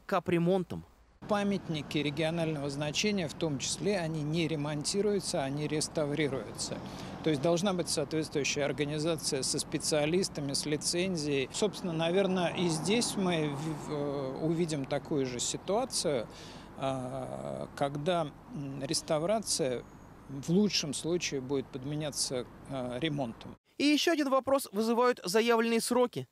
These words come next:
Speaker 1: До первого декабря необходимо отчитаться перед городадминистрацией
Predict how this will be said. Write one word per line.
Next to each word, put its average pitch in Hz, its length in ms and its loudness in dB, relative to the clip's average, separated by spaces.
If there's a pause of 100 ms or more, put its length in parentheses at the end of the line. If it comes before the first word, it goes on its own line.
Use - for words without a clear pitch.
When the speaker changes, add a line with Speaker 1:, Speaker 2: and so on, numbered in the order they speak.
(120)
Speaker 1:
До 185 200 2
первого 220 340 4
декабря 233 500 2
необходимо 151 560 2
отчитаться 190 600 0
перед 156 240 0
городадминистрацией 160 960 2